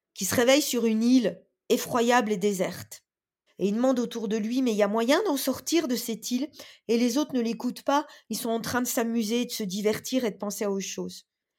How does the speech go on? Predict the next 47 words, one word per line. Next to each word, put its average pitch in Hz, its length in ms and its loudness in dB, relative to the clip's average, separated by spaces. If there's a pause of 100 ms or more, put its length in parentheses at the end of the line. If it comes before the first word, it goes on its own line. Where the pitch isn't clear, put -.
(300)
Et 175 80 0
là, 214 100 8
on 208 80 4
se 170 100 0
dit, « 202 160 -2
Mais 196 120 2
Pascal, 220 680 2 (680)
tu, - 120 -12 (100)
t'es 208 120 2
philosophe, 262 920 4
tu - 140 -12
vas 196 100 4
nous 196 160 2
donner 202 320 4
autre 202 260 0
chose 240 280 -2
qu'une 202 260 -4
image. 415 420 2
Elle 190 120 2
est 220 60 4
belle, 311 280 8
hein, 262 140 6
d'accord, 240 400 0
c'est - 160 -6
comme 208 180 0
être 202 220 -4
un 196 80 -2
naufragé. 196 640 -2 (100)
Mais 190 80 -2
ça 226 100 8
veut 233 60 6
dire 254 240 4
quoi ? » 247 380 0 (420)
Et 208 60 -2
il 247 60 0
le 294 60 2
fait 220 160 0
pas. - 300 -6 (540)
Et 214 100 0
puis - 140 0
ensuite, 311 680 4 (180)
non 254 120 0
seulement 277 220 2
il 226 100 4
le 190 100 6
fait 185 220 -4
pas, 349 400 -2